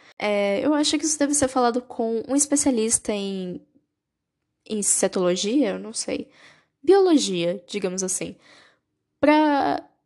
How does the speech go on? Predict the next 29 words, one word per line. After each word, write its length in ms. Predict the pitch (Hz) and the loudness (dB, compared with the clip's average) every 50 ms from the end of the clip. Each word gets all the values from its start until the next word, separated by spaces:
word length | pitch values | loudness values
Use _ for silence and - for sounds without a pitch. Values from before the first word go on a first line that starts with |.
| _ | _
sei 220 | _ - - 440 453 | _ 2 4 4 4
lá, 80 | 392 | 4
vocês 260 | 247 233 226 - 247 - | 4 2 2 2 0 2
terem 220 | - 285 269 262 | 2 2 2 4
mais 220 | 262 247 247 - | 2 2 2 2
informação. 560 | 247 - - 254 247 247 240 - 233 214 190 190 | 0 0 0 0 0 0 2 2 2 0 0 -2
Eu 60 | 175 | -2
não 100 | 208 262 | -4 -4
posso 280 | - 311 294 - - | -2 -2 -2 -2 -4
ter 300 | - - 226 208 202 196 | -4 -2 0 0 0 -2
muita 360 | 180 - 214 220 214 196 190 208 | -4 -4 -4 -4 -4 -4 -4 -6
informação 440 | - - 196 190 190 - - 180 | -8 -6 -4 -4 -4 -4 -4 -4
pra 140 | 185 190 214 | -4 -2 0
vocês 340 | 240 254 254 - 240 285 285 | 2 2 2 2 2 0 0
porque 220 | - 311 294 302 | 0 -2 0 2
eu 40 | 311 | 0
não 120 | 339 349 349 | 0 0 0
sou 180 | - - 202 | 0 -2 -2
uma 80 | 175 180 | -2 -4
especialista. 800 | - - - - - - 196 185 165 131 - - - - - - - | -4 -4 -4 -4 -4 -4 -2 -2 -2 -2 -2 -4 -4 -8 -10 -8 -2
E, 320 | - 262 311 381 440 440 - _ _ _ | 2 4 4 4 4 2 -2 _ _ _
principalmente, 720 | 226 190 180 - - - 240 247 226 202 196 220 - - | -6 -4 -4 -4 -2 -2 -2 -2 -2 -4 -4 -4 -4 -4
porque 400 | 294 294 302 285 285 294 - - | -2 0 0 0 0 0 2 2
eu 220 | 262 240 233 240 254 | 4 4 4 4 2
só 100 | - 285 | 0 0
peguei 260 | - 285 277 277 254 | 0 2 2 2 0
dados 300 | 247 262 254 240 254 247 | 0 0 0 0 0 0
da 60 | 247 | -2
internet 720 | 233 240 - 269 240 233 214 196 208 208 - - 208 214 | -2 -2 -4 -4 -4 -4 -4 -4 -4 -4 -4 -4 -6 -6